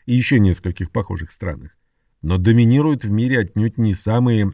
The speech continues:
мобилизуемые страны. Это крайний пример, с ним понятнее, что такое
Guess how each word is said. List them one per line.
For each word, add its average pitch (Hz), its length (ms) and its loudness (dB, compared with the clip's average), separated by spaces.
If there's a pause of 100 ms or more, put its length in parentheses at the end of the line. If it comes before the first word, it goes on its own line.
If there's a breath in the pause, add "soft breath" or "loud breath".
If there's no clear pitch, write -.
(120)
мобилизуемые 131 960 4
страны. 98 500 -10 (1400)
Это 175 300 0
крайний 104 440 2
пример, 98 360 0
с - 140 -12
ним 139 220 0
понятнее, 90 760 -2
что - 220 -4
такое 95 480 -4